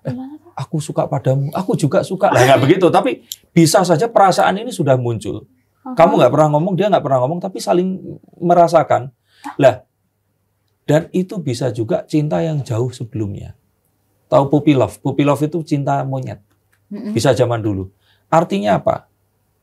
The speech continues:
Speaker 1: Asmaramu di masa lalu itu selalu catch up sama kamu, mengikuti kemanapun kamu pergi. Mungkin kamu sekarang nggak mengakui,
Speaker 2: Nggak
Speaker 1: tapi
Speaker 2: tahu aku.
Speaker 1: tahu. Tapi kamu akan langsung tahu saat misalkan ada cowok deketin kamu, kok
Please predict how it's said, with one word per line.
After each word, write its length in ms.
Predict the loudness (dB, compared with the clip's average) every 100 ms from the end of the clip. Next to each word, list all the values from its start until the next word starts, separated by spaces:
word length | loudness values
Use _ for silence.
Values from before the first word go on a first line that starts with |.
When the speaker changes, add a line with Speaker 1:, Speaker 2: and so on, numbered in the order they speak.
| _ -2
Speaker 1:
Asmaramu 680 | 0 0 0 2 2 2 0
di 100 | 0
masa 240 | -2 0
lalu 380 | 0 0 -2 -4 -8 _ _ _ -6
itu 260 | -2 0
selalu 400 | -2 0 2 2
catch 280 | 0 -2 2
up 100 | 0
sama 260 | 0 -4 -4
kamu, 240 | -6 -6 -6
mengikuti 500 | -4 -6 -6 -6 -6
kemanapun 480 | -4 -2 -2 -4 -4
kamu 260 | -4 -4
pergi. 400 | -6 -8 -10 -16 -18 _ _ _ _ _ -6
Mungkin 300 | 0 4 6
kamu 200 | 6 6
sekarang 240 | 6 6
nggak 120 | 4 2
mengakui, 540 | 2 0 -2 -8 -8 _ _ _
Speaker 2:
Nggak 180 | -4 2 4 6
Speaker 1:
tapi 140 | 4
Speaker 2:
tahu 120 | 6 4
aku. 220 | 2 -2 0
Speaker 1:
tahu. 320 | 0 2 0 -2 -8 -18 _ -20 0
Tapi 360 | 2 2 2 -2 -4
kamu 220 | -6 -4 -2
akan 180 | -2 -2
langsung 260 | -2 -4 -4
tahu 180 | -2 -2
saat 320 | 0 -2 -4 _
misalkan 340 | -10 -6 -4 -4
ada 140 | -4 -4
cowok 300 | -2 -4 -6
deketin 260 | -6 -6
kamu, 320 | -4 -4 -4 -6 _ _ _ _ _ _ _ _
kok 240 | -6